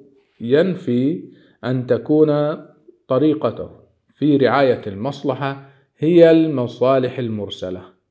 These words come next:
ويبين وجه فرق بينهما، بأن رعاية المصلحة عنده أبلغ، وهذا الأمر مفصل مهم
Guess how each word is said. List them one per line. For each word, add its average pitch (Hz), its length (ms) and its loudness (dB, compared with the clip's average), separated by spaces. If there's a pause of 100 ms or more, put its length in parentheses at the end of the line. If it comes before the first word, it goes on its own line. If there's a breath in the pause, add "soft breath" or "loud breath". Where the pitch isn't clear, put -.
(720)
ويبين 135 920 6 (180)
وجه 135 400 2
فرق 123 380 -2
بينهما، 98 1040 -8 (920 soft breath)
بأن 151 240 2
رعاية 147 460 4
المصلحة 135 540 -4
عنده 120 560 -4
أبلغ، 98 440 -10 (260)
وهذا 147 340 0
الأمر 127 320 -6 (720)
مفصل 156 680 2 (760)
مهم 151 800 -4